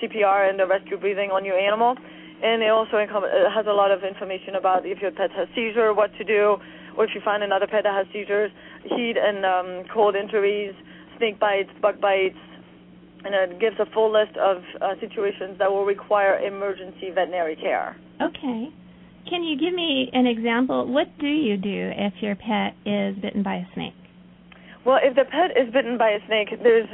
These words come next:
Speaker 1: like, really, it depends on the snake. Um, do not suction on it. Do not, like, you know, like, forget the movies. Hollywood doesn't have it right. Um, <laughs> do not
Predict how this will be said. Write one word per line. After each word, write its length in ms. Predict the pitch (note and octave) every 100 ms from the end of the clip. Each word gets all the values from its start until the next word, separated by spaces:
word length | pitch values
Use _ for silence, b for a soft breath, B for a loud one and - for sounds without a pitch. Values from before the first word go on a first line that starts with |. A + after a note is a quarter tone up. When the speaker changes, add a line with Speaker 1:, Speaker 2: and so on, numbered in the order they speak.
| -
Speaker 1:
like, 220 | - G#3+ - G3
really, 380 | B3 A#3 G#3+ - - - -
it 140 | A3+
depends 320 | C4 B3+ A#3
on 100 | A3
the 80 | G#3 -
snake. 260 | G#3+ G#3+ - B B B
Um, 460 | - G#3+ G3+ G3 -
do 160 | A#3 C4+
not 240 | A#3+ A3 -
suction 320 | A3+ - B3
on 160 | A#3+ B3
it. 160 | B3 - - -
Do 100 | G3+
not, 200 | A3+ G#3+ G3+
like, 160 | F#3+
you 80 | F#3
know, 160 | G3+ F#3+
like, 160 | F#3 - - G3+
forget 240 | A#3+ B3
the 80 | A#3+
movies. 340 | G#3+ G3+ A3+ A3
Hollywood 540 | - A3 G#3+ A3 E3+
doesn't 260 | G#3 G3+ G3
have 220 | G3+ G3
it 100 | G3+
right. 240 | G#3 A3 G#3+ B B B B B
Um, 320 | A3+ G#3 G#3
<laughs> 40 | A3+
do 120 | A3+
not 160 | C4+